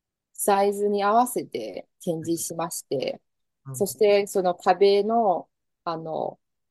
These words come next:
Speaker 1: 壁はその木があるんじゃないですか。それな-、日本語名前なんですか？
Speaker 2: うん。木の枠のことかしら。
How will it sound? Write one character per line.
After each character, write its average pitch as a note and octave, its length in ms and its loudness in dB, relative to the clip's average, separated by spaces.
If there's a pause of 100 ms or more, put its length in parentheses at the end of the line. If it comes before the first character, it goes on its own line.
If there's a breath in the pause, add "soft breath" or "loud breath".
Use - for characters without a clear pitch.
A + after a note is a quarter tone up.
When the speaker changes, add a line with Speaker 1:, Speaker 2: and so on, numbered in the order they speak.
(360)
Speaker 1:
壁 C4 340 0
は C#4 140 0
そ G#3 120 -8
の F#3+ 100 -2
木 G3+ 340 0
が D#4 220 2
あ A3+ 80 4
る C4+ 100 4
ん - 20 -2
じ G3 80 -6
ゃ D#3 40 -6
な D#3+ 100 -8
い C#3+ 80 -6
で - 60 -14
す - 240 -14
か。 D3+ 120 -6
そ F#3 140 -8
れ G3 100 -4
な-、 G3 240 -4
日 G3 140 -2
本 A3 100 -4
語 B3+ 100 2
名 B3 140 2
前 B3+ 160 2
な B3 160 2
ん A#3 60 -2
で F3+ 80 -8
す - 200 -12
か？ - 180 -12 (520)
Speaker 2:
う B2+ 60 -12
ん。 A2+ 140 -14 (420)
木 G#3+ 140 -6
の D#3+ 220 -2
枠 D#3+ 280 0
の G#3 120 -4
こ G3 120 -6
と F#3+ 100 -8
か C#3 140 -10
し - 140 -18
ら。 - 120 -16